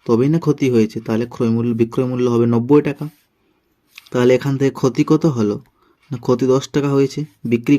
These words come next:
করেছে একশো টাকায়, কিনেছে নব্বই টাকায়, তাহলে নিশ্চয়ই ক্ষতি দশ টাকা হয়েছে। এখন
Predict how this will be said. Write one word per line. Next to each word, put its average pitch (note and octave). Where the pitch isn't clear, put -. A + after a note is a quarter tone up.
করেছে C#3+
একশো C#3+
টাকায়, F3
কিনেছে B2+
নব্বই G#2+
টাকায়, G2
তাহলে A2+
নিশ্চয়ই -
ক্ষতি -
দশ C#3
টাকা D3
হয়েছে। C#3
এখন E3+